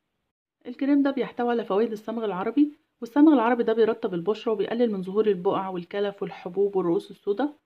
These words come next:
وبيفتح البشره جدًا وبيوحد لونها. كمان بيحمي من اضرار اشعه الشمس، وبيكون بقى فعال جدًا في شد البشره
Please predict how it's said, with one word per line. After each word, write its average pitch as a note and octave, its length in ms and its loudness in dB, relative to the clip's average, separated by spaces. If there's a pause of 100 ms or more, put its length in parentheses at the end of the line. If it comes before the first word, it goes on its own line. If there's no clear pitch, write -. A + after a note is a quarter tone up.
(280)
وبيفتح B3+ 520 -2
البشره G#3 340 -4
جدًا A3 280 -2
وبيوحد G3 460 -6
لونها. D#3+ 240 -6 (460)
كمان A3 220 -4
بيحمي A3+ 280 -2
من F3+ 120 -6
اضرار F#3+ 320 -4
اشعه G3+ 320 -8
الشمس، A3 380 -8
وبيكون G#3 340 -6
بقى A3+ 140 0
فعال G3+ 340 -6
جدًا A3 220 -4
في A3 140 -10
شد G3+ 220 -8
البشره G#3 460 -6